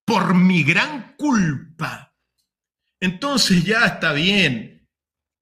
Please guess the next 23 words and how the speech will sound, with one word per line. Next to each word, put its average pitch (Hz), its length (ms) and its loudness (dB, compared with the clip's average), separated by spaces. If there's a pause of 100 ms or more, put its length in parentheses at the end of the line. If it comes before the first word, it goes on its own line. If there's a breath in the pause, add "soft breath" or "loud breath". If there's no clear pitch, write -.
Las 151 140 -8
religiones 196 840 -2
y 190 60 -4
lo-, 180 120 -6
estos 185 300 -6
rituales 180 480 -2
sirvieron 233 880 -4 (280)
ciertamente 233 840 -2
para 170 320 0
civilizar 170 1200 -2 (560)
durante 202 440 -2
los 226 100 -2
últimos 254 520 -2
cinco 202 480 0
mil 285 200 0
años 294 340 -2
de 294 60 -4
historia, 170 580 -2
Ramón. 123 340 -8
Ya 220 140 2
lo 165 220 -4
acepto, - 800 -4
Ramón. - 340 -20